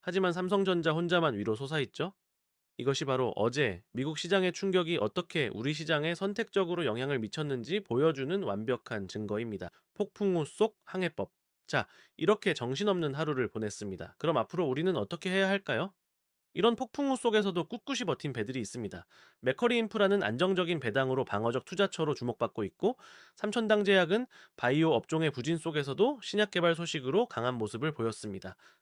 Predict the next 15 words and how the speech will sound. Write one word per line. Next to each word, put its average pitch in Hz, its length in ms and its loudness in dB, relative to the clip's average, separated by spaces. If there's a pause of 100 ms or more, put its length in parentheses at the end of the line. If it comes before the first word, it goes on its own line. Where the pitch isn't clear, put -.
결론적으로 147 640 2 (300)
당분간 156 420 0
시장의 190 300 0
변동성은 151 480 -2
계속될 127 360 -2
것입니다. 101 520 -6 (400)
따라서 214 320 2
이제는 123 340 0 (340)
방어주 196 400 4
중심으로 151 680 0
포트폴리오를 185 680 2
재정비하고 127 800 0
고평가된 147 600 0
기술주에 135 500 -2
대해서는 117 500 -2